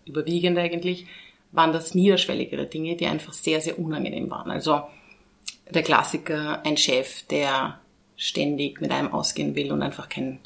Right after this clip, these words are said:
höfliches Nein akzeptiert, ähm, Kollegen, die sich auf der Weihnachtsfeier komplett daneben benehmen, Kollegen, die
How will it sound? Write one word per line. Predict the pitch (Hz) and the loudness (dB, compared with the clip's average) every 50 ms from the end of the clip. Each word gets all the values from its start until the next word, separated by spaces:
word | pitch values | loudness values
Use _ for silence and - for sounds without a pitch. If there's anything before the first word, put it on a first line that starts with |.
| - _ _ _ _ _ _ _ _ _ _ _ _ - _ | -20 _ _ _ _ _ _ _ _ _ _ _ _ -20 _
höfliches | - - 165 147 - - - 156 - - | -4 -2 -2 0 0 -2 -4 -2 -2 0
Nein | 147 143 143 143 147 | 2 2 2 2 2
akzeptiert, | 151 143 - - - - - - - 151 151 151 151 147 - - - - | 0 -2 -6 -10 -12 -12 -14 -12 -10 -8 -8 -8 -8 -10 -12 -14 -8 -4
ähm, | 165 151 147 143 139 135 135 139 - - - - _ _ _ _ _ _ _ _ _ _ - - - | -2 0 0 0 -2 -2 -6 -6 -10 -14 -20 -20 _ _ _ _ _ _ _ _ _ _ -14 -4 4
Kollegen, | - 196 175 160 151 147 160 160 151 | 6 8 8 8 8 6 6 4 2
die | 160 156 | 2 0
sich | 156 165 156 175 151 | 0 -2 -2 -2 -4
auf | - | -4
der | - 151 | -2 0
Weihnachtsfeier | 135 131 131 139 143 - - - - 127 131 139 | 2 2 2 2 -2 -4 -2 0 0 0 0 -2
komplett | - - - 156 - - - 156 151 151 151 151 - | -4 -6 -6 -8 -14 -4 0 2 2 2 2 -2 -6
daneben | - 147 143 139 143 147 139 | -4 -2 -2 -2 -2 -2 -2
benehmen, | 143 143 143 135 135 135 135 135 139 143 - | -2 -4 -4 -4 -6 -6 -4 -4 -4 -6 -2
Kollegen, | - 175 160 147 139 139 131 151 147 147 | 2 2 4 4 2 0 0 0 -2 0
die | - 143 139 135 | -2 -4 -4 -6